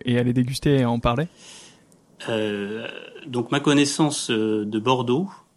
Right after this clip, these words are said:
Speaker 2: euh, est arrivée assez tardivement. Euh,
Speaker 1: Ok.
Speaker 2: puisque c'est, euh, quand j'ai rencontré, euh, ma femme qui était bordelaise, euh, et qui faisait ses études, euh, à l'école de la magistrature, euh, à Bordeaux.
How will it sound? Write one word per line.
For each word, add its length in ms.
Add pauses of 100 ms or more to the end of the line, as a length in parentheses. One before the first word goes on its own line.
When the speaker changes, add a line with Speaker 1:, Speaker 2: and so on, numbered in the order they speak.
Speaker 2:
euh, 300
est 160
arrivée 320
assez 280
tardivement. 540 (920)
Euh, 260
Speaker 1:
Ok. 60
Speaker 2:
puisque 560
c'est, 720
euh, 460 (100)
quand 160
j'ai 180
rencontré, 960
euh, 320
ma 140
femme 240
qui 100
était 140
bordelaise, 680 (720)
euh, 300
et 80
qui 160
faisait 260
ses 320
études, 400
euh, 600
à 180
l'école 260
de 40
la 100
magistrature, 680
euh, 360
à 40
Bordeaux. 380